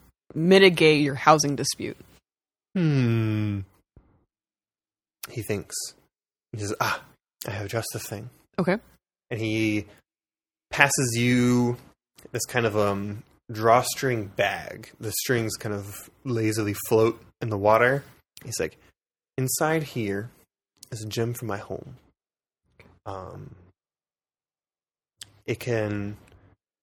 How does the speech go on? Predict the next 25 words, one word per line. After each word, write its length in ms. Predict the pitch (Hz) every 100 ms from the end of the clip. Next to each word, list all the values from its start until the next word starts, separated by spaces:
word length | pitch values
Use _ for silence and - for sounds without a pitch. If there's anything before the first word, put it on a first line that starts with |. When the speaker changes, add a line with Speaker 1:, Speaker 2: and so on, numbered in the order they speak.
| _
Speaker 2:
help 120 | 190
us 80 | 185 - - - _ -
quickly 880 | - 214 - 175 165 156 147 131 110 - -
retain 560 | 131 123 - 139 120 107
use 540 | 98 - - - - - _ _ _ _ _ _
of 140 | 120 107
the 300 | 107 101 92
facility. 680 | - 101 - 73 - - 135 - -
When 140 | 135
you 120 | 123 113
are 80 | 107
done, 240 | 117 180 - _ _ _ -
you've 160 | 113
taken 240 | - 113 113
everything 360 | 110 113 120
you 280 | 113 110 107
need, 480 | 107 110 123 143 170
you've 280 | 117 107 -
cleared 360 | - 175 170
it 120 | 165 151
out. 200 | 151 - - _ _ _ _ _
Just 180 | 117 110
leave 340 | 117 123 117
this 140 | 117 -
behind, 520 | 123 123 131 180